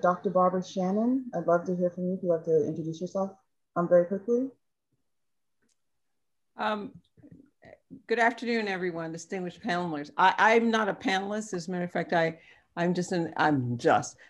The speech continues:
Speaker 2: I'm an educator, and I'm involved with A I A A. Both of my uncles, though, worked in the aerospace industry. Um, they were involved in, um, they worked in the Downey area. They worked out of El Segundo. They've been gone a few years, though, now.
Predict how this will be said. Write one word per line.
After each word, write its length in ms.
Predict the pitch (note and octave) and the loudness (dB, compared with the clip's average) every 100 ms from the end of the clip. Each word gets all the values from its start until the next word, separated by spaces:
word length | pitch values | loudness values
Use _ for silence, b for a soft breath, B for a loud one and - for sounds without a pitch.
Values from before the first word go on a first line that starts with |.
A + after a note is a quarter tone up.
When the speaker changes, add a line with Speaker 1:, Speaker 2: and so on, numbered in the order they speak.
| b | b
Speaker 2:
I'm 160 | G3+ A3 | 4 8
an 80 | |
educator, 640 | G#3 G3 G#3 A#3 G3+ F3+ F3+ | 8 6 6 6 6 6 4
and 140 | E3+ | 4
I'm 280 | F3 F3 E3+ | 4 4 0
involved 420 | - D#3+ F3 F3 | -2 6 8 10
with 140 | F3+ - | 6 6
A 500 | F3 F3+ F3 F3+ - | 6 8 8 4 4
I 180 | E3 E3 | 6 8
A 280 | E3 E3+ E3 | 8 6 8
A. 200 | E3+ F3+ | 6 6
Both 280 | F3+ A3 A#3+ | 6 6 8
of 80 | B3 | 6
my 160 | A3+ | 6
uncles, 440 | - F3 G#3+ G3+ F#3+ | 6 2 0 -4 0
though, 200 | F#3 F#3 | 2 4
worked 240 | F3 F3 | 2 0
in 100 | F3 | -2
the 80 | E3 | 0
aerospace 580 | E3 E3 E3 E3 E3 E3 | 2 0 0 0 0 0
industry. 580 | D#3+ F3 - G3 G#3 G#3+ B B B B B | -2 -2 2 2 2 -4 B B B B B
Um, 600 | F3 E3 D#3+ D#3 D3+ - _ | 4 6 6 4 2 -2 _
they 360 | - D#3+ F3+ F3+ | -6 2 6 6
were 340 | E3+ E3 E3 | 6 6 6
involved 800 | - E3 D#3+ D#3+ D#3+ E3 E3 D3+ | 4 2 2 6 6 6 4 2
in, 340 | F3+ D#3+ D#3 D3+ | 0 2 2 0
um, 500 | D#3+ D3 C#3+ C#3 C3+ - _ _ _ _ _ - | 0 0 2 0 -2 -8 _ _ _ _ _ -6
they 120 | - G3+ | 2 4
worked 240 | F#3+ F#3 | 4 2
in 80 | F#3+ | 0
the 80 | F3 | 4
Downey 420 | F3 F3+ G#3 D#3+ | 6 6 4 4
area. 340 | F#3+ F#3+ G3+ | 4 4 4
They 120 | F#3 | 2
worked 240 | E3 F#3 F3+ | 0 0 2
out 120 | F3 | 2
of 60 | D#3 | 4
El 160 | D#3+ | 2
Segundo. 680 | E3 F3 E3+ E3+ F3 E3+ E3+ b b b b | 0 0 2 4 4 4 0 b b b b
They've 140 | F3+ F3 | -2 0
been 180 | E3+ | 2
gone 240 | D#3 E3 E3+ | 4 4 2
a 40 | |
few 200 | E3 F3+ | 0 -2
years, 380 | F3 D#3+ E3+ D3+ | 0 0 0 0
though, 180 | D#3+ D#3 | 0 2
now. 520 | D#3 D3+ D3+ D3+ | 0 0 0 -2